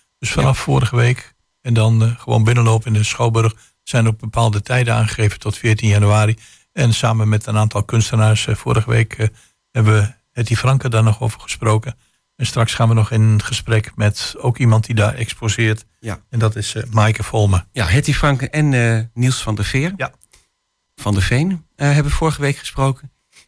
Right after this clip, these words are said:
Speaker 2: En, ehm, ja, inderdaad, er zijn ook rondleidingen en dat is op bepaalde tijden. Dus dan zou je eigenlijk even op de website moeten kijken van, eh, Schouwart.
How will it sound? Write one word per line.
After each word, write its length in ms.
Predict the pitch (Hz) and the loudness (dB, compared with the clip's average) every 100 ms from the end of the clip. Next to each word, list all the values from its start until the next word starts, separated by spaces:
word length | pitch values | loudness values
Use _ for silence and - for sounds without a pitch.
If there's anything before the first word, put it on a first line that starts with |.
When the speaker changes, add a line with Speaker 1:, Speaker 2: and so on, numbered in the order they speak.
| _ | _
Speaker 2:
En, 320 | 127 123 120 117 | -2 0 0 0
ehm, 200 | 117 120 - | 0 -2 -2
ja, 120 | 143 | -4
inderdaad, 380 | - 143 143 151 | -2 -2 -2 -4
er 60 | |
zijn 200 | 147 139 | -4 -2
ook 100 | 135 | -2
rondleidingen 480 | 117 156 165 156 151 | -2 -2 0 0 0
en 60 | 135 | -2
dat 100 | 127 | -2
is 60 | |
op 120 | 131 | -2
bepaalde 420 | 117 110 135 131 117 | -4 -2 0 -2 -4
tijden. 360 | - 156 175 | -2 -2 0
Dus 120 | 151 | -2
dan 140 | - 135 | -2 -2
zou 140 | 131 | 0
je 80 | 123 | 0
eigenlijk 320 | 135 123 - | 0 -2 -4
even 160 | 131 120 | -6 -6
op 60 | |
de 80 | - | -4
website 340 | 107 180 - 165 | 0 2 2 0
moeten 220 | 156 156 | -2 -4
kijken 320 | 147 135 127 | -2 -2 -4
van, 300 | - 113 107 | -2 0 2
eh, 120 | 104 | 2
Schouwart. 600 | 98 - 147 - 151 156 | 0 0 0 2 0 -2